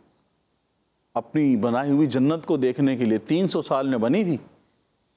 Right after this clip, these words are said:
لیکن یہ سب کے سب کیا ہو گئے؟ ہلاک ہو گئے۔ اور یوں شداد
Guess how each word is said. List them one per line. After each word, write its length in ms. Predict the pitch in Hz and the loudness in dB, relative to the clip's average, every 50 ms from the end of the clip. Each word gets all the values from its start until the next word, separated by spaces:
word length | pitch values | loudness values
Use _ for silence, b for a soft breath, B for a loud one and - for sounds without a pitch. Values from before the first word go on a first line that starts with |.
| _ _ - | _ _ -2
لیکن 380 | 120 135 123 - 185 196 190 - - | -2 -2 0 -2 -4 -4 -4 -4 0
یہ 200 | 113 117 139 151 | 0 2 2 0
سب 260 | 147 - 170 151 - | 0 -4 -6 -6 -4
کے 100 | - 165 | -6 -4
سب 260 | - 185 165 135 - | -2 -4 -6 -6 -6
کیا 160 | - 165 160 | -4 -2 0
ہو 180 | 160 160 156 156 | 0 0 0 0
گئے؟ 360 | 165 165 185 208 240 277 - - - - _ _ _ _ _ _ _ _ _ _ _ _ _ _ 135 151 | 0 0 2 0 0 -2 -2 -10 -16 -20 _ _ _ _ _ _ _ _ _ _ _ _ _ _ -4 -2
ہلاک 260 | 160 202 226 240 220 208 | -2 0 -2 -2 0 0
ہو 160 | 190 175 165 | -2 0 0
گئے۔ 140 | 160 147 139 | 0 -2 0
اور 240 | - - 175 180 | 0 0 -2 0
یوں 200 | 170 170 208 220 | 0 0 0 0
شداد 640 | - - - 180 151 147 139 156 165 190 208 202 170 | -2 -2 -4 -4 -6 -4 -2 -2 0 0 2 0 0